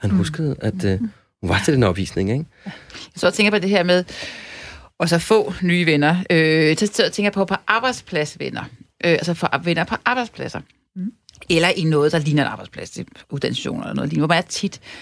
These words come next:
Speaker 2: Så jeg tænker på, at den måde, man kunne måske blive venner med nogen, man gerne vil være venner med, det er, at så sidder man nede i kantinen og spiser sin salat, og sidder og savner en burger, men det er lige meget. Og så siger Mikkel, øh, min datter skal til, øh, danseopvisning på søndag. Hvad,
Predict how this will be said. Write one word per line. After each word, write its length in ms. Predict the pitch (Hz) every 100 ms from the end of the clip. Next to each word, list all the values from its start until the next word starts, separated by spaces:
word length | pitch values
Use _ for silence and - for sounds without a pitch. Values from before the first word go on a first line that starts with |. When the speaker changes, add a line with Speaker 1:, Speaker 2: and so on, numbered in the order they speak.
| -
Speaker 2:
Så 120 | -
jeg 100 | 226
tænker 220 | 226 220 220
på, 180 | 214
at 220 | 190 - -
den 160 | 240
måde, 220 | 208 190
man 140 | 202 202
kunne 400 | - - 247 285
måske 340 | 262 - 185
blive 240 | 170 180 165
venner 240 | 165 180
med 120 | 202
nogen, 100 | 165
man 100 | 156
gerne 120 | 160 175
vil 80 | 185
være 100 | 226
venner 120 | 269
med, 200 | 175 165
det 120 | 180
er, 140 | 156
at 140 | 151 165
så 160 | 220
sidder 220 | 208 196 180
man 100 | 165
nede 120 | 151
i 60 | -
kantinen 600 | 151 156 208 214 233 233
og 120 | -
spiser 240 | - 147 156
sin 200 | - 143
salat, 420 | 147 175 226 - - - - -
og 60 | 170
sidder 140 | 143
og 40 | 127
savner 260 | 113 117
en 60 | 139
burger, 280 | 165 185 214
men 100 | 185
det 80 |
er 40 | 175
lige 100 | 220
meget. 220 | 220 220 - - -
Og 60 |
så 80 | 214
siger 260 | 240 240 240
Mikkel, 420 | 220 214 220 165 - - - _ -
øh, 320 | 143 143 151
min 140 | 185
datter 260 | 165 139 156
skal 220 | 165 190
til, 260 | 190 - 214
øh, 300 | 208 202 202
danseopvisning 840 | 226 254 226 160 143 - 139 135
på 280 | 147 139 139
søndag. 480 | 214 220 208 208 190
Hvad, 140 | 180